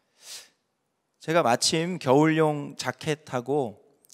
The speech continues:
이 긴 롱패딩이 하나 좀 있었으면 좋겠다, 그런 생각이 들었었거든요. 그 추운 날 새벽 기도 올 때 이 긴 롱패딩 잠바를 입고 오면 좋겠다, 마음에는 있었는데 정작 사지는 못했습니다.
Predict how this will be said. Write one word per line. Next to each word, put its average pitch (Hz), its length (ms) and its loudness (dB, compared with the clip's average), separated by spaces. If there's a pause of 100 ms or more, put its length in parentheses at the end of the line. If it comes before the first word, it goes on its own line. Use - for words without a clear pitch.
(100)
이 151 160 -8
긴 170 420 -2
롱패딩이 151 920 -6
하나 160 280 -4
좀 156 160 -10
있었으면 135 480 -8
좋겠다, 113 600 -14 (600)
그런 165 220 -6
생각이 160 360 -4
들었었거든요. 113 840 -8 (760)
그 127 140 -12
추운 - 340 -4
날 175 160 0
새벽 175 280 -2
기도 147 200 -4
올 120 120 -2
때 120 600 -4
이 113 200 -10
긴 139 340 -6 (240)
롱패딩 131 420 -2
잠바를 123 480 -4
입고 120 180 -6
오면 120 120 -8
좋겠다, 110 540 -18 (1040)
마음에는 165 640 0
있었는데 139 840 -4 (1080)
정작 143 320 -2
사지는 254 420 -6
못했습니다. 123 760 -10